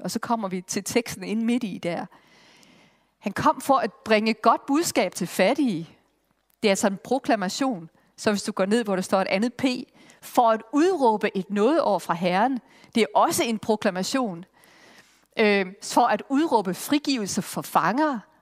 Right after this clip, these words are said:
Ha, det er social retfærdighed. Du går ned til det næste R, "for at sætte undertrykte i frihed." Det er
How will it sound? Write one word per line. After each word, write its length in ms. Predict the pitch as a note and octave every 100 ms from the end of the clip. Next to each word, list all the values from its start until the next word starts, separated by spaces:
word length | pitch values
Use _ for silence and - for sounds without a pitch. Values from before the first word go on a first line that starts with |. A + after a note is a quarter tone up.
| _ _
Ha, 300 | _ - G#3+ G3 G3
det 100 | C4+
er 40 | A3+
social 520 | - F3+ - A#3+ E3
retfærdighed. 840 | D3+ D#3 B3+ E4 G3+ G#3 G3+ - - - -
Du 60 | G#3
går 120 | G#3
ned 160 | G3+ B3
til 140 | -
det 100 | G#3+
næste 400 | E3+ B3 - C4+ -
R, 240 | A#3 A#3+ B3 - - -
"for 220 | - C4
at 80 | A#3+
sætte 300 | - G#3+ G#3+
undertrykte 560 | A#3 B3 - B3 A#3+ G3
i 60 |
frihed." 500 | F3+ - C#4+ D4+ B3+
Det 180 | -
er 40 | D4+